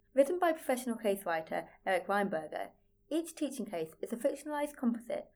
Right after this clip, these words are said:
of real-world experiences of individual consumers, community stakeholders, public health researchers, practitioners and advocates, as well as industry professionals.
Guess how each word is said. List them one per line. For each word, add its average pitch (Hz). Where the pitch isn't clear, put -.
of 196
real-world 269
experiences 170
of 175
individual 269
consumers, 208
community 240
stakeholders, 170
public 247
health 233
researchers, -
practitioners 294
and 262
advocates, -
as 233
well 269
as 277
industry 180
professionals. -